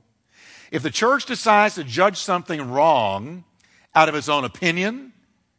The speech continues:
out of its, uh, the way something looks to the church, but it doesn't come out of the Bible, it comes back to bite us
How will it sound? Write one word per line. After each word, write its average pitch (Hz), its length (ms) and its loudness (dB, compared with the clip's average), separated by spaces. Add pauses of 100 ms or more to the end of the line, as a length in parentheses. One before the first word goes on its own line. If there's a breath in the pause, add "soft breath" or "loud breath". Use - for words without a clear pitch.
(520)
out 160 160 6
of 160 80 -2
its, 156 220 -8
uh, 156 180 -6
the 147 200 -12
way 175 160 4
something 165 320 -2
looks 131 340 -4
to 208 100 -6
the 202 60 -4
church, 214 640 -4 (1080)
but 175 140 4
it 175 120 4
doesn't 233 400 2 (380)
come 196 180 2
out 180 160 6
of 156 60 -2
the 135 80 -2
Bible, 180 680 4 (600)
it 151 140 -4
comes 175 240 2
back 170 240 2
to 143 80 -6
bite 147 320 4
us - 480 -6